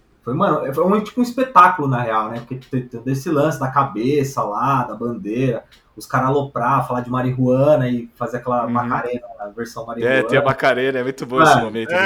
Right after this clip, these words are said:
Speaker 2: do show, né? <laughs>
Speaker 1: maravilhoso, mano, maravilhoso. E os caras são bem, tipo,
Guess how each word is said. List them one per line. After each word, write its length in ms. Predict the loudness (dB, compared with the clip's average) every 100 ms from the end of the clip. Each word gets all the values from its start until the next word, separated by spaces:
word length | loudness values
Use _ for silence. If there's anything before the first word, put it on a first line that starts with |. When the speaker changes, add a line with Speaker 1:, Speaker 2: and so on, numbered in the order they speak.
| 2
Speaker 2:
do 0 | 2
show, 160 | -4 -8
né? 100 | -12 -10 -8
<laughs> 180 | -8 -10 -6
Speaker 1:
maravilhoso, 840 | -2 0 2 2 4 4 4 0
mano, 200 | -4 -4
maravilhoso. 680 | -6 -4 -4 -2 -2 -4 -8 -10
E 60 | -6
os 80 | -2
caras 260 | 2 2 2
são 220 | 2 2
bem, 800 | 2 2 0 -2 -2 -2 -6 -12 _ _ _ _ _ _ _
tipo, 760 | -18 -2 2 4 4 2 -2